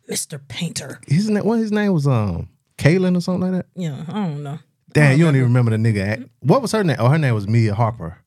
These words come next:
Speaker 1: Yeah. Two, two, uh, characters from The Best Man.
Speaker 2: Mia and Harper, uh,
Speaker 1: <laughs>
Speaker 2: yeah. Best Man or, um,
Speaker 1: Best Man.
Speaker 2: that was Best Man?
Speaker 1: Mm-hmm.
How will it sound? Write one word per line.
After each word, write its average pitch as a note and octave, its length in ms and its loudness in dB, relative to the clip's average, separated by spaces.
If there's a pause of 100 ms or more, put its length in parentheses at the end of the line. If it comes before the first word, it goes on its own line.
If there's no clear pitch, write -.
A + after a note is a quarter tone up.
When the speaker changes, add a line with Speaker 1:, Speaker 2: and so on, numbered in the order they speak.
Speaker 1:
Yeah. C#3+ 240 -4 (580)
Two, G3+ 200 -2
two, G3 440 -6
uh, D#3 380 -6 (760)
characters F3 480 -2
from D#3 240 -6
The D3+ 80 -4
Best D#3+ 240 -2
Man. D#3+ 340 -4 (1500)
Speaker 2:
Mia B2+ 400 6
and B2 120 2
Harper, C#3 340 0
uh, C3+ 500 0 (160)
Speaker 1:
<laughs> - 160 -14
Speaker 2:
yeah. F3+ 380 -2 (1040)
Best A3 360 4
Man C4+ 280 0
or, G3+ 80 0
um, D#3 600 0
Speaker 1:
Best F#3 260 -8
Man. - 260 -10 (260)
Speaker 2:
that E3 80 -2
was C#3+ 100 2
Best D#3+ 220 -2
Man? F#3 240 -2 (100)
Speaker 1:
Mm-hmm. G#3 240 -10